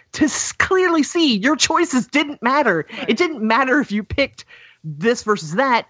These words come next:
Speaker 1: because it all ends up in the same pot at the
Speaker 2: Mm-hmm.
Speaker 1: end." Uh, so even though, uh, you know, you have to suck that up, uh, I really did not enjoy this story.
Speaker 2: Oh, no.
Speaker 1: Because,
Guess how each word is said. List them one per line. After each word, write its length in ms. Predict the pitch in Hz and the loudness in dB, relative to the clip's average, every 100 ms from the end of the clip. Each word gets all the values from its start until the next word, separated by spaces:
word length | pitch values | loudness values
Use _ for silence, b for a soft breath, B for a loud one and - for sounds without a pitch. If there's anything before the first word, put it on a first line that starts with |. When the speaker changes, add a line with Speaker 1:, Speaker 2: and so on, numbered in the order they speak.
| - | -6
Speaker 1:
because 380 | 208 226 214 202 | -4 -2 0 -2
it 100 | - | 0
all 440 | 160 185 196 202 | 2 4 4 4
ends 220 | 208 196 202 | 2 2 0
up 160 | 196 | 0
in 60 | 190 | -2
the 60 | |
same 440 | 180 147 165 180 170 | 0 0 0 0 -4
pot 400 | - 147 156 - | 0 0 -2 -10
at 140 | 165 202 | -8 -2
the 120 | 156 | 0
Speaker 2:
Mm-hmm. 120 | 117 | 0
Speaker 1:
end." 160 | 175 180 B B B B B - | -4 -14 B B B B B 0
Uh, 420 | 202 190 185 185 - | 2 4 2 0 -2
so 300 | - 220 214 | 2 2 2
even 280 | 277 311 339 | -4 -4 0
though, 300 | 311 294 277 - | 2 4 2 -2
uh, 80 | - - - 165 | -8 -8 -12 -10
you 360 | 180 151 208 | -10 -2 0
know, 160 | 160 160 | 2 2
you 80 | 185 | 0
have 140 | 185 | 0
to 220 | 185 165 - | 0 0 -2
suck 340 | - - 185 - | -8 -4 -4 0
that 140 | 165 | 2
up, 240 | 165 139 - B B B B - | 2 -2 -6 B B B B -2
uh, 400 | 185 175 165 - - _ - | 2 2 0 -2 -8 _ -4
I 80 | 262 | -2
really 800 | 254 156 147 185 220 226 226 220 _ _ | -2 -2 -2 2 2 2 0 -2 _ _
did 180 | 190 165 | -4 0
not 280 | 165 165 - | 2 2 2
enjoy 360 | 185 160 190 196 | 0 2 2 2
this 180 | 196 | 0
story. 480 | - - 285 233 233 | 0 0 2 2 2
Speaker 2:
Oh, 420 | 392 453 349 339 311 | 2 0 0 -2 0
no. 600 | 339 403 381 320 262 240 | 0 2 2 2 2 2
Speaker 1:
Because, 500 | 277 262 269 - | 2 2 0 -4